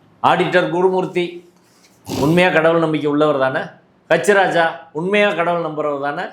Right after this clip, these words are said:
பாண்டே உண்மையா கடவுள் நம்புறவர் தானே? நீங்களே அப்படி சங்கரமணத்தை சப்போர்ட் பண்ணீங்கன்னு சொல்லுங்க. அன்றாதாரமன் சொன்னதுக்கு என்ன பதில் சொல்ல போறேன்? இப்ப இங்க பக்தி என்பது வேறையா மாறி, நீ கடவுளே வந்து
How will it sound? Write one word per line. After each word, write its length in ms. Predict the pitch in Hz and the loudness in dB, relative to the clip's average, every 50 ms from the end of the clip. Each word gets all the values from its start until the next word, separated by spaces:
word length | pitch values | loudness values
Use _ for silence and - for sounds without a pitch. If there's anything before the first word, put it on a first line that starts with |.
| - _ _ _ _ _ _ - | -16 _ _ _ _ _ _ 0
பாண்டே 340 | 160 180 196 202 202 - 202 170 160 | 0 2 2 0 0 2 2 2 2
உண்மையா 240 | 170 180 190 196 190 | 0 -2 0 0 0
கடவுள் 320 | 160 170 165 170 170 165 156 | 0 0 0 0 0 -2 -4
நம்புறவர் 360 | 147 143 143 143 139 131 127 123 | -6 -6 -4 -4 -2 -2 -2 -2
தானே? 160 | 131 160 190 240 - - _ _ _ _ _ _ _ - - | -2 -4 -8 -10 -10 -18 _ _ _ _ _ _ _ -4 0
நீங்களே 340 | 196 233 233 226 220 220 | 2 2 4 4 4 4
அப்படி 180 | 220 214 196 180 | 2 2 2 0
சங்கரமணத்தை 480 | 185 180 180 185 180 180 175 151 143 156 | 0 0 -2 -4 -6 -6 -8 -6 -4 -6
சப்போர்ட் 260 | 151 151 165 156 151 151 | -4 -4 -8 -10 -10 -12
பண்ணீங்கன்னு 320 | 151 147 147 143 127 127 | -12 -12 -14 -16 -16 -16
சொல்லுங்க. 220 | 127 131 - - _ _ _ _ _ _ _ _ _ _ _ _ _ _ _ _ _ _ _ - | -16 -18 -18 -20 _ _ _ _ _ _ _ _ _ _ _ _ _ _ _ _ _ _ _ -2
அன்றாதாரமன் 680 | 113 151 190 202 208 202 196 190 185 180 170 170 160 135 156 | 0 0 4 4 4 4 4 2 2 2 2 2 2 2 2
சொன்னதுக்கு 340 | 156 160 160 156 147 147 147 | 2 2 2 0 0 0 -2
என்ன 100 | 170 160 | -2 0
பதில் 260 | 147 151 156 143 131 | 0 0 0 0 -2
சொல்ல 120 | 143 135 117 | -4 -4 -2
போறேன்? 300 | 107 123 127 - - - - - - - - - - - - - - - - - - - _ - | -2 -2 -4 -4 -6 -10 -18 -20 -20 -20 -20 -20 -20 -20 -20 -20 -20 -20 -20 -20 -20 -12 _ 0
இப்ப 120 | 180 175 170 | 2 2 4
இங்க 320 | 160 160 147 160 165 190 | 4 4 4 4 4 4
பக்தி 540 | 180 135 131 160 165 160 - - - 240 233 | 2 2 2 2 2 2 -2 -4 -2 2 2
என்பது 720 | 226 214 190 165 156 151 143 165 185 202 196 202 - - _ - | 2 2 2 0 0 0 0 0 -2 -2 -4 -6 -10 -18 _ -6
வேறையா 420 | 110 135 160 185 190 190 180 165 | 0 2 2 4 4 2 2 0
மாறி, 220 | 151 147 139 131 | 0 -2 -4 -4
நீ 200 | 123 117 120 113 | -4 -8 -10 -8
கடவுளே 440 | 117 131 139 165 180 190 190 196 196 | -4 -2 0 0 2 2 2 2 0
வந்து 640 | 185 170 147 139 143 139 156 165 - - - - | 0 -2 -4 -6 -4 -2 -2 -2 -2 -6 -12 -18